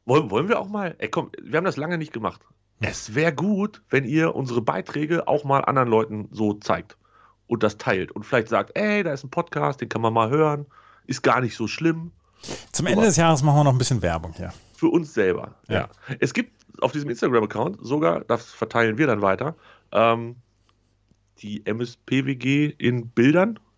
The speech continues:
Speaker 1: die gemalte M S P W G. Wie, gibt es da schon, haben wir schon einen Übertitel dafür?
Speaker 2: <laughs> Nee, haben wir noch nicht.
Speaker 1: Es, es gibt ein,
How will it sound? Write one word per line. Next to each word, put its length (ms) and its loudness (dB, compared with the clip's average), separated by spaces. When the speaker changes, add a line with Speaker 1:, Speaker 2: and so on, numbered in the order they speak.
Speaker 1:
die 80 -2
gemalte 580 2
M 100 -4
S 120 -8
P 180 -4
W 80 -8
G. 180 -10
Wie, 380 -8
gibt 160 -6
es 100 -4
da 100 2
schon, 240 2
haben 120 2
wir 40 0
schon 180 -2
einen 60 -4
Übertitel 880 0
dafür? 280 0
Speaker 2:
<laughs> 260 0
Nee, 180 0
haben 140 -4
wir 60 -2
noch 140 -4
nicht. 460 -8
Speaker 1:
Es, 160 -4
es 160 -10
gibt 240 0
ein, 260 2